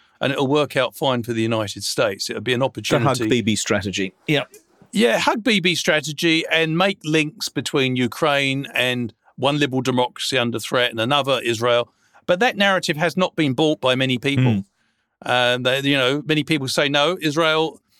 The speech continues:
Speaker 1: uh, is a liberal democracy, but it's also an occupying power, whereas Ukraine is not occupying territory which is uncontested." So,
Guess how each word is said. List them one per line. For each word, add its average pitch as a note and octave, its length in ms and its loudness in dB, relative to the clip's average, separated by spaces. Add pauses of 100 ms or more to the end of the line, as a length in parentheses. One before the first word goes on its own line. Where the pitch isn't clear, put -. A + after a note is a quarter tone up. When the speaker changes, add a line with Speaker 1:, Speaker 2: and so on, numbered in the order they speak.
(200)
Speaker 1:
uh, C3 260 2
is B2 220 -2
a C#3 60 2
liberal F3+ 180 0
democracy, E3+ 440 -2
but C#3+ 120 -4
it's C3+ 140 -4
also F#3 240 0
an D3+ 100 0
occupying D3+ 460 -2
power, C3+ 340 0
whereas C3+ 360 -2
Ukraine D#3 420 0
is C#3+ 160 -6
not E3+ 140 0
occupying A#2+ 580 -2 (380)
territory C3+ 500 0
which A#2 220 -2
is A#2+ 100 -2
uncontested." A#2+ 720 -2
So, C#3 220 0